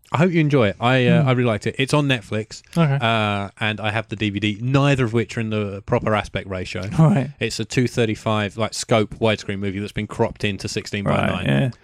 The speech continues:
Speaker 2: yeah.
Speaker 1: Uh, I go with the version on Netflix 'cause that doesn't crop anything off. That doesn't crop any of the text off the sides like
Speaker 2: Right.
Speaker 1: my D V D does.
Speaker 2: Oh, that's a bit weird. Okay.
Speaker 1: Yeah.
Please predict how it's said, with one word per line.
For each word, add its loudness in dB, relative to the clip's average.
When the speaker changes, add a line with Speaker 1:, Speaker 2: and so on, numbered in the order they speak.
Speaker 2:
yeah. 2
Speaker 1:
Uh, -10
I 4
go 0
with -2
the -2
version -2
on -6
Netflix -8
'cause -6
that -2
doesn't -6
crop -2
anything -6
off. -8
That -2
doesn't -4
crop -2
any 0
of -6
the -2
text -4
off -4
the -10
sides -4
like 4
Speaker 2:
Right. 4
Speaker 1:
my -4
D -2
V -6
D -6
does. -8
Speaker 2:
Oh, -6
that's -6
a -20
bit -8
weird. -2
Okay. 0
Speaker 1:
Yeah. 0